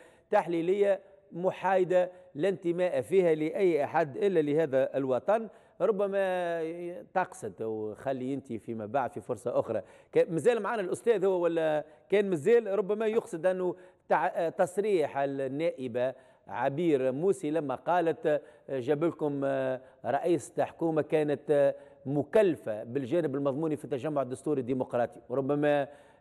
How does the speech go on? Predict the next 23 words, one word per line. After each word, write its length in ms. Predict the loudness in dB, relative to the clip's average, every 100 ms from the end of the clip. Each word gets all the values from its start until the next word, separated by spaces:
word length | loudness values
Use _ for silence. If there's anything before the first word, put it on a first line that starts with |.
| -10
الأخبار 840 | -4 -2 -2 -4 0 2 4 4
التي 320 | 0 -8 -10
تخرج 440 | -2 -2 -2 -8 -8
عن 280 | -8 -8 -10
ال-، 180 | -12 -12
من 240 | -8 -6
هنا 300 | -2 -2 0
وهناك 500 | 0 0 -2 0 -2 -2 -14 _ -4
ربما 220 | 0 0
ماشية 300 | 0 -2 -4
في 80 | -8
السياق 380 | -2 -2 -2
هذايا، 340 | -2 2 2 0 -10 -20 _ _
فكان 680 | 2 4 4 4 2 4 0 0 0 0 -2
مش 140 | -4 2
عارف 280 | 2 2
أنت 120 | -2 -4
قصدت 340 | -2 -2 2
هذا 140 | 2
ولا. 260 | 4 4 4
على 200 | 4 4
كل 240 | 2 -2
حال، 260 | 2 2